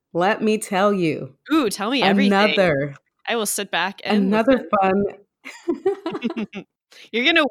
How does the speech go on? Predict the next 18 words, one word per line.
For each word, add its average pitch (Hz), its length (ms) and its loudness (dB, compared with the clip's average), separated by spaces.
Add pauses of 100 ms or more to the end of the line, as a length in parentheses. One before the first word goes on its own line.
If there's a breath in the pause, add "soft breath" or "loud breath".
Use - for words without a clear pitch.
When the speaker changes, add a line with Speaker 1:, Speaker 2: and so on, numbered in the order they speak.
Speaker 2:
win 220 200 4 (120)
trivia 185 300 0
next 165 240 -4 (100)
time. 175 120 -4 (500)
Speaker 1:
I'm 285 200 8
so 226 240 0
excited. 196 600 2 (100)
If 202 160 2
every, 226 280 4 (100)
if 196 140 -2
there 247 180 2
is 247 160 -2
a 220 60 -2
Speaker 2:
<laughs> 220 140 -6
Speaker 1:
category 190 480 2
that 170 160 0
is 160 120 -2 (120)
all 190 580 6